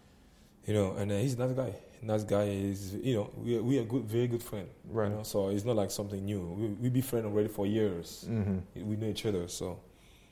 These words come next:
Speaker 2: Yeah, what do you, what do you think about what Gasol adds to the team in terms of just, you know, he's kind of a player that you,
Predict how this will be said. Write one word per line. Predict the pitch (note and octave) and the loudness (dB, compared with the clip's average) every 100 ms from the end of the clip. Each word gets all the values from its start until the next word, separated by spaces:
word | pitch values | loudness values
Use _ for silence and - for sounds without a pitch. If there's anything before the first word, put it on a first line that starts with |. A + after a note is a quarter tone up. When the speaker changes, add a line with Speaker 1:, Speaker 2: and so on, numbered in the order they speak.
| - - - - - - - - - _ - - - - - - | -20 -20 -20 -20 -20 -20 -20 -20 -20 _ -20 -20 -20 -20 -16 6
Speaker 2:
Yeah, | A2+ | 10
what | A2+ C3+ | 12 10
do | |
you, | C#3+ | 10
what | D3+ | 10
do | |
you | E3+ | 10
think | F3+ | 8
about | D3+ C#3 B2 - - - - - | 12 12 12 4 -10 -20 -20 -8
what | G#2+ A2+ G#2 | 4 6 8
Gasol | G#2 - G2+ E2 | 6 6 8 8
adds | F#2 F#2 F2+ | 4 4 2
to | |
the | - - | -8 -8
team | - D2+ - | -6 -8 -6
in | G2 | -4
terms | G2+ G2+ G2 | 0 0 0
of | F#2 | 0
just, | G2 F2+ - - - - - - - | -2 -2 -8 -20 -20 -20 -20 -16 -4
you | |
know, | G2 D#2 - | -4 -4 -8
he's | A2+ G#2+ | -4 -4
kind | - B2+ | 2 4
of | B2+ | 6
a | |
player | G#2+ - A#2 A2 | 6 8 10 10
that | G2+ | 8
you, | G2 | 4